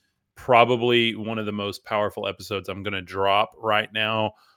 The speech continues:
between now and the holidays. I'm sure they'll all be fantastic, but I really wanted to just predicate,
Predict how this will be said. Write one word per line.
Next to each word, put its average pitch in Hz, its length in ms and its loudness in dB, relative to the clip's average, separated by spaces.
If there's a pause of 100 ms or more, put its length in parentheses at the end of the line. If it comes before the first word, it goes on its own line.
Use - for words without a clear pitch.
(140)
between 104 300 -4
now 101 200 2
and 98 120 -4
the 92 60 -6
holidays. 107 640 0
I'm 156 140 6
sure 135 280 0
they'll 110 160 2
all 107 340 0
be 95 120 -6
fantastic, 101 1000 -8 (440)
but 110 180 4
I 110 80 8
really 120 340 4
wanted 107 480 -2
to 101 480 -2
just 104 460 -2 (480)
predicate, 127 1200 4